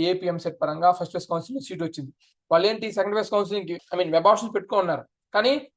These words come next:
ఫస్ట్ ఫేజ్ కౌన్సిలింగ్ కాలేజీ వెళ్ళాలా వద్దా, లేదని ఫీజు పే చేయాలా, మళ్ళీ మాకు సెకండ్ ఫేజ్ కౌన్సిలింగ్ వేరే కాలేజ్ వస్తుందేమో, మళ్ళీ అక్కడ ఫీజు పే చేయలేము, ఇక్కడేమో హాస్టల్ ఫీజు అడుగుతున్నారు రీఫండ్ చేయరంట,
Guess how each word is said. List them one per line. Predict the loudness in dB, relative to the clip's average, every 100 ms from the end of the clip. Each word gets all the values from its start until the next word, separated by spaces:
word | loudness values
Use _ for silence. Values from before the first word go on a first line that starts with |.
| _
ఫస్ట్ | 0 2
ఫేజ్ | 2 2
కౌన్సిలింగ్ | 0 -2 2
కాలేజీ | 4 4 0 -4 0
వెళ్ళాలా | 4 6 6 6 2 -4 -8
వద్దా, | -2 2 2 2 -4
లేదని | 0 0 -2
ఫీజు | -12 -6
పే | -4 0
చేయాలా, | 2 4 2 -2 _ -2
మళ్ళీ | 0 2
మాకు | 0
సెకండ్ | -2 -4
ఫేజ్ | -4 0
కౌన్సిలింగ్ | 0 0 -2
వేరే | 0 4
కాలేజ్ | 4 4
వస్తుందేమో, | 0 -4 -4 -2 0
మళ్ళీ | 2 2
అక్కడ | 0 -4
ఫీజు | -6 -6
పే | -2
చేయలేము, | 0 0 -2 -8 -12 _ _
ఇక్కడేమో | -2 2 4 2
హాస్టల్ | 0 -2
ఫీజు | 0
అడుగుతున్నారు | 0 0 -2 -2 -2 -8 _ -4
రీఫండ్ | 0 0 0
చేయరంట, | -2 -2 -2